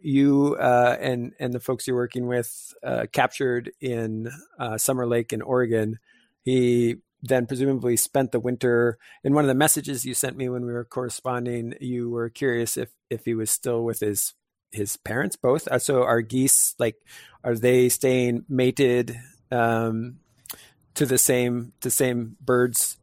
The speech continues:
year over year, or li-, like, are they monogamous over years, I guess, and, and stay in family groups for a while, or, like, how's that all working?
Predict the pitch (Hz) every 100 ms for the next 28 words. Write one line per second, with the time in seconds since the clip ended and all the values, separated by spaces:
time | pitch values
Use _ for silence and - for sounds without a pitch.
0 | _ _ 127 135 135 131 123 123 147 180
1 | 156 120 107 110 - 92 120 117 120 113
2 | - - 131 120 120 113 123 135 131 123
3 | 127 123 120 127 127 131 127 131 - -
4 | 123 110 110 - - - - 120 110 113
5 | - 135 117 113 120 143 151 147 - 156
6 | 151 147 151 160 - 123 113 - 123 143
7 | 165 147 135 127 127 135 - 110